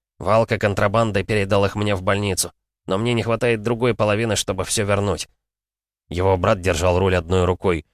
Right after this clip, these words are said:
другой массировал ногу, которой жал на педаль газа. «И теперь за тобой охотится киллер?»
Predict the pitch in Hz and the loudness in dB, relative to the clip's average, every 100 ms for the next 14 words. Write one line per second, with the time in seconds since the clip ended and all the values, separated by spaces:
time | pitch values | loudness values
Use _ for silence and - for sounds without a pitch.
0 | _ _ 85 - 90 92 82 - 95 87 | _ _ -6 -2 0 0 0 0 2 2
1 | 85 85 95 98 82 82 90 82 78 85 | 2 2 0 0 -2 -4 -2 -2 -2 -2
2 | 85 82 85 85 82 85 80 78 - _ | -2 -2 -4 -4 -2 -2 -2 -4 -10 _
3 | _ _ _ _ _ - - 78 85 80 | _ _ _ _ _ -12 -8 -4 -4 -2
4 | 78 80 85 82 87 - - 78 - 110 | -2 0 0 0 -2 -4 -4 -6 -6 -6
5 | 92 - | -6 -10